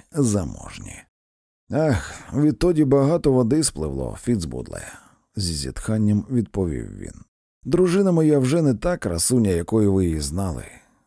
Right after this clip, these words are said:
Молою, синочку, біжи хоч і до мами і скажи, що в нас обідатиме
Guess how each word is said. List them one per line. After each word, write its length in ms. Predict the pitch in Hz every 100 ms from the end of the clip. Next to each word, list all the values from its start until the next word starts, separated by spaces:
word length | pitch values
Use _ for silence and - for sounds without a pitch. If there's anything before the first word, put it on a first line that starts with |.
| _ -
Молою, 460 | 107 85 107 117
синочку, 580 | 113 151 98 87 - 165
біжи 500 | 170 226 165 98 90
хоч 280 | 98 110 104
і 80 | 95
до 160 | 123
мами 300 | 160 180 110
і 60 | 113
скажи, 320 | - 143 180
що 200 | 143 135
в 60 | 127
нас 240 | 165 -
обідатиме 560 | 117 160 175 165 160